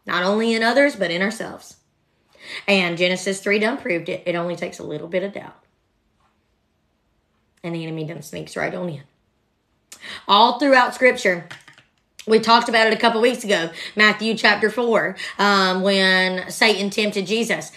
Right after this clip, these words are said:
All he had to, he was trying to plant doubt. He appealed to Jesus's hunger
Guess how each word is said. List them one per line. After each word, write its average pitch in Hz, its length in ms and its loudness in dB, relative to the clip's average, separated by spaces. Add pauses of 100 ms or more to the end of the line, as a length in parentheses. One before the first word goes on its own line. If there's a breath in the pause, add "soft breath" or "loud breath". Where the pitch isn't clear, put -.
(200 loud breath)
All 190 180 2
he 233 100 4
had 202 140 -2
to, 196 60 -4
he 190 160 0
was 185 140 -4
trying 202 300 0
to 180 60 -4
plant 196 420 -6
doubt. 185 320 -6 (2000)
He 240 240 -2
appealed 254 760 4 (680 soft breath)
to 233 140 2
Jesus's 214 640 -2
hunger 294 800 2